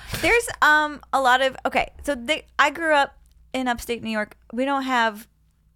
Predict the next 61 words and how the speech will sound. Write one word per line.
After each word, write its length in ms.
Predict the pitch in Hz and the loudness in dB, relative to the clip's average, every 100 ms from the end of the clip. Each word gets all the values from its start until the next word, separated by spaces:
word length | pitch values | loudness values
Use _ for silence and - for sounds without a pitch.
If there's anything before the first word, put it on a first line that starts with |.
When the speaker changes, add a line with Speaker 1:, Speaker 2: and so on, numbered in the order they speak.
| _ _ _ | _ _ _
Speaker 2:
rock 300 | 214 208 208 | -2 0 0
and 100 | 202 | -6
roll 120 | 190 | -6
churches 580 | 180 175 170 180 175 - - | -8 -10 -10 -12 -12 -10 -4
up 100 | 185 | -4
there 300 | 190 180 175 | -2 -2 -2
where 160 | - 185 | -2 0
I 120 | 170 | 0
grew 160 | 175 165 | 0 -2
up. 200 | 160 - - | -2 -4 -2
It 200 | 202 - | 0 2
was, 180 | 214 214 - | 2 0 0
there 220 | 220 208 | 2 4
was, 180 | 202 202 | 2 0
Speaker 1:
<laughs> 40 | |
I 80 | - | 0
bet 280 | 113 160 190 | 4 6 6
they 120 | 170 | 4
Speaker 2:
um, 60 | 151 | 4
Speaker 1:
do 140 | 151 | 4
now. 340 | 147 139 113 85 - - | 4 4 2 -2 -12 -8
Speaker 2:
Maybe 260 | 254 302 392 | -6 -2 0
they 120 | 427 | 2
do 100 | 381 | 4
Speaker 1:
We 60 | |
Speaker 2:
now. 80 | 370 | 6
Speaker 1:
got 100 | 453 - | 6 6
Speaker 2:
Maybe 60 | - | 4
Speaker 1:
'em, 40 | |
Speaker 2:
there 140 | 392 | 4
Speaker 1:
we 60 | 359 | 4
Speaker 2:
wasn't 300 | 320 277 269 | 6 6 4
Speaker 1:
got 200 | 294 294 | 2 0
Speaker 2:
a 40 | |
thing 180 | - 285 | 2 0
in 100 | 277 247 | 0 0
the 60 | |
ni-, 220 | 220 196 - | -2 -6 -6
eighties 420 | 208 - 214 - | -6 -6 -2 -2
and 40 | 120 | 0
Speaker 1:
<laughs> 220 | 127 98 | -2 -2
Speaker 2:
nineties. 120 | 98 - - - - - | -6 -6 -14 -20 -20 -4
Um, 380 | 220 214 220 185 | 0 2 0 -4
it 80 | 226 | -2
was, 160 | 226 233 | -2 -2
it's 260 | - 226 - | -4 -6 -6
just, 180 | 220 226 | -6 -4
like, 120 | 214 | -4
the 60 | - | -2
old 220 | 190 190 | -2 -4
school, 220 | - - | -12 -8
like, 160 | 202 185 | -8 -4
the, 140 | 185 | -4
the 160 | - 214 | -4 -4
hits, 460 | 240 196 - - - | 0 0 0 -8 -8
the 80 | |
classics 500 | 196 208 190 190 165 | -2 2 2 0 -8
were 100 | 196 | -8
there. 200 | 170 123 98 | -4 -2 -2
Speaker 1:
Yep. 80 | |
Speaker 2:
Like 200 | 156 165 | -2 -6